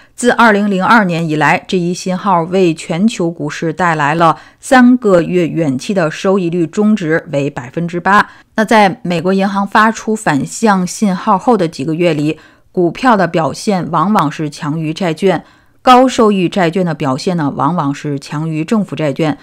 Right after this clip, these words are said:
这表明未来市场环境可能转向风险偏好型。但美国银行表示，未来几周股市的任何后续反弹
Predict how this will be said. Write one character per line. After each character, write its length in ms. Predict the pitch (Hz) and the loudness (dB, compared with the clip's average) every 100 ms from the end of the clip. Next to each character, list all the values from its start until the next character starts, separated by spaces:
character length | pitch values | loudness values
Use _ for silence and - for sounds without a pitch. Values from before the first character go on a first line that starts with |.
| - - | -16 -2
这 100 | - | 2
表 180 | 208 175 | 4 2
明 240 | 156 180 - | 0 -6 2
未 220 | 262 202 | 2 4
来 200 | 156 160 | 0 -4
市 200 | - 185 | -6 -6
场 220 | - 147 | -6 -10
环 280 | - 147 151 | -6 -4 -4
境 240 | 202 185 - | -4 -4 -6
可 180 | - 151 | -10 -4
能 240 | 139 170 | -4 -4
转 240 | - 143 135 | -2 -2 -2
向 300 | - 156 139 | -2 -2 -4
风 380 | - 226 214 | -2 0 0
险 300 | 233 - 127 | 0 -2 -4
偏 220 | 113 - 175 | -4 -6 -4
好 200 | 180 151 | -4 -6
型。 320 | - 139 - _ _ _ _ | -4 -6 -6 _ _ _ _
但 140 | - 233 | 2 4
美 180 | 202 180 | 4 2
国 120 | 214 | 2
银 160 | 196 | 2
行 220 | 202 196 202 | 0 0 2
表 220 | 180 160 | 2 2
示， 320 | - 214 - | 2 2 2
未 220 | 240 285 | 2 4
来 240 | 202 170 180 | 4 4 2
几 200 | - 170 | -2 -2
周 220 | 190 196 | 2 0
股 240 | 196 160 | 0 -4
市 180 | - 233 | -2 0
的 200 | 185 160 | 2 2
任 240 | - 269 208 | 4 4 2
何 240 | - 160 | 0 -2
后 220 | - 185 | 0 -2
续 180 | 175 185 | 0 -4
反 280 | - 151 156 | -2 -4 -4
弹 320 | - 165 | -2 -2